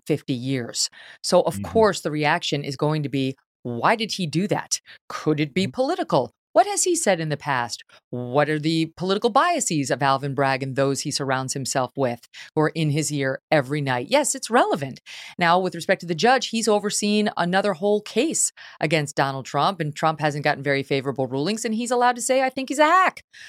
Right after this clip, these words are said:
Speaker 1: I think he's a partisan ma-, animal." Like that, he is allowed to say that. And I think his daughter's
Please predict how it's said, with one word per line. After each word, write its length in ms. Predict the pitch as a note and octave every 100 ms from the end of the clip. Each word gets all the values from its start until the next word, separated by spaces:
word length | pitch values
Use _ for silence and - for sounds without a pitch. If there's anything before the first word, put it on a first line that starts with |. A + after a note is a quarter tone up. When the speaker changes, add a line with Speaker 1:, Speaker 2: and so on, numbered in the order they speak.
| -
Speaker 1:
I 60 | D#3
think 160 | F3+
he's 80 | F#3+
a 40 | G#3+
partisan 480 | - A3 A#3+ C4 C4
ma-, 80 | C4+
animal." 400 | A#3 F4 D4+ -
Like 160 | - F#3
that, 200 | B3 - _
he 200 | - C4
is 240 | C4+ D#4+
allowed 340 | E4 A3 B3+ C4+
to 80 |
say 260 | A3+ - F4
that. 280 | G3 B2+ D#3 _ - - - - F3+
And 320 | F#3+ G3 F#3
I 100 | D#3
think 220 | D#3+ D#3+
his 160 | A3 F#3
daughter's 500 | B3 C#4 D4 -